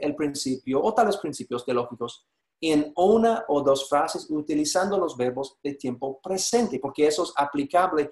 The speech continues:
más allá del contexto original. Y finalmente, vamos a comprender el texto dentro de nuestro contexto.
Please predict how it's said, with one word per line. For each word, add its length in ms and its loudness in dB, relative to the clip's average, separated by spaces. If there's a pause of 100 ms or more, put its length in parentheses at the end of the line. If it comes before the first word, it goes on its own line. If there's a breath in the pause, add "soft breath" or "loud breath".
(160 loud breath)
más 480 2
allá 440 0 (280)
del 180 6
contexto 640 -2
original. 640 -2 (380 soft breath)
Y 160 4
finalmente, 540 4
vamos 320 2
a 240 2
comprender 440 0
el 140 2
texto 460 -4
dentro 440 2
de 140 6
nuestro 540 2
contexto. 640 -4